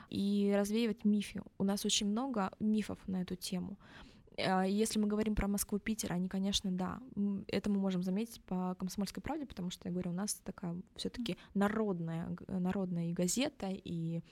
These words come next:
Speaker 1: интернет наш, а, портал. И если мы говорим "Москва, Питер", да, конечно, у нас люди все-таки знают, что это такое, это как бы б-, более-менее осведомлены. Когда мы говорим про регионы, показывает фом исследование, что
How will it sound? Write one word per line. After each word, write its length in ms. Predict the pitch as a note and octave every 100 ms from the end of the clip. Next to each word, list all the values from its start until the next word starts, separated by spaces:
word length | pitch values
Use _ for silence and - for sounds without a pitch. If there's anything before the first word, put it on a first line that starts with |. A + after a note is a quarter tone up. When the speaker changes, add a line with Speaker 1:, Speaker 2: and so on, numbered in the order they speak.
| - -
Speaker 1:
интернет 480 | F3 F3+ F#3+ A#3+ C4
наш, 240 | A3 -
а, 520 | - F#3+ F#3+ F#3+ F#3 F#3
портал. 440 | - - F#3 F3 - - - - - -
И 60 | G#3
если 360 | F#3+ G#3+ -
мы 60 | G#3
говорим 260 | G3+ G3+ F#3+
"Москва, 280 | G3 - F#3+
Питер", 300 | C#4+ - F#3
да, 220 | F#3 E3+ -
конечно, 420 | G#3+ F3+ F3 F#3
у 40 |
нас 180 | B3 -
люди 180 | G3 F3+
все-таки 340 | - - -
знают, 360 | G#3+ C4 E4+ C#4+
что 180 | - F3+
это 80 | -
такое, 520 | G3 - D#4 D4+ G3+
это 140 | F#3 G#3
как 160 | F#3+
бы 180 | F3+ F3+
б-, 380 | F#3 G3+ F#3+ G#3
более-менее 460 | G#3 G#3+ G3 F#3+ F#3
осведомлены. 600 | - F#3 G3 G#3 A#3 D#4+ - - - - _ _ -
Когда 260 | G#3+ G#3+
мы 100 | B3+
говорим 280 | A#3+ A#3 A#3+
про 140 | A#3 G#3
регионы, 800 | A#3 G#3 A3+ C#4 F4+ D#4 F3+ - _ _ - - - -
показывает 500 | A3 A3 G3+ F#3+ F3
фом 340 | - - F#3+ E3+
исследование, 760 | - G#3 C4+ B3 F#3+ F3+ F3
что 460 | F3+ - F#3+ F3+ F3